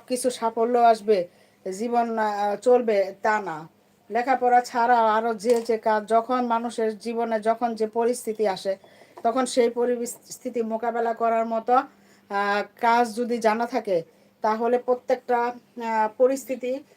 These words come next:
ধাপে ধাপে মানুষ মোকাবেলা করতে হবে। সেই জন্য দরকার নিজের কাজের ক্রিয়েটিভিটি এবং নিজের কাজের দক্ষতা এবং নিজের কাজ জানা, নিজের কাজ নিজে করা, নিজে কাজ করে জীবন ধারণ করা, বুঝছেন? নিজের,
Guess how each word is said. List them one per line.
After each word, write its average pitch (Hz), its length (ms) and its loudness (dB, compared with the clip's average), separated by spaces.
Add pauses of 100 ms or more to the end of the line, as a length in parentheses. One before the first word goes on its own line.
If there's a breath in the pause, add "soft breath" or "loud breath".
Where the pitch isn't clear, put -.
(220 soft breath)
ধাপে 208 300 -6
ধাপে 240 380 0
মানুষ 254 500 -8
মোকাবেলা 233 460 0
করতে 208 280 -4
হবে। 175 280 -2 (360 soft breath)
সেই 240 220 4
জন্য 247 280 2
দরকার 233 380 4 (180)
নিজের 233 360 2
কাজের 226 460 0
ক্রিয়েটিভিটি 214 600 -4 (440)
এবং 226 300 2
নিজের 233 300 0
কাজের 220 360 0
দক্ষতা 220 380 0
এবং 214 260 -4
নিজের 240 360 4
কাজ 240 280 2
জানা, 208 340 -4 (400 soft breath)
নিজের 254 360 4
কাজ 240 340 4
নিজে 233 360 4
করা, 196 320 2
নিজে 240 500 4 (360 soft breath)
কাজ 262 300 0
করে 269 440 6 (340)
জীবন 247 340 2
ধারণ 214 300 0
করা, 175 260 0
বুঝছেন? 226 340 -4
নিজের, 240 420 2